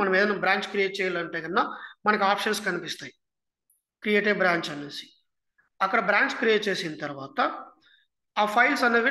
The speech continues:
నార్మల్గా ఇక్కడ మన ఫోల్డర్ ఫైల్స్ ఏ విధంగా ఉన్నాయో ఆ ఫైల్స్‌లో కనిపిస్తుంది. So, కోడ్‌ని పుల్ చేసుకొని, గిట్కి కనెక్ట్ అయిన తర్వాత కోడ్‌ని పుల్ చేసుకుంటే కన్నా, ఆ కోడ్ మనం ఏదన్నా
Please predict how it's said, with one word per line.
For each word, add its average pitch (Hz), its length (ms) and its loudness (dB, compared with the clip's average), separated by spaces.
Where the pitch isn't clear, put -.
నార్మల్గా 220 420 4
ఇక్కడ 202 140 -6
మన 202 80 -2
ఫోల్డర్ 214 360 -2
ఫైల్స్ 208 260 -2
ఏ 202 120 -2
విధంగా 196 300 -4
ఉన్నాయో 180 300 -2
ఆ 208 180 2
ఫైల్స్‌లో 220 400 2
కనిపిస్తుంది. 175 480 -6
So, - 60 -6
కోడ్‌ని 269 380 4
పుల్ 240 180 0
చేసుకొని, 175 460 -4
గిట్కి 208 360 -6
కనెక్ట్ 180 280 -2
అయిన 160 180 -8
తర్వాత 151 240 -8
కోడ్‌ని 190 320 -2
పుల్ 180 220 -4
చేసుకుంటే 156 460 -10
కన్నా, 127 200 -6
ఆ - 20 2
కోడ్ 254 280 4
మనం 220 240 4
ఏదన్నా 208 260 2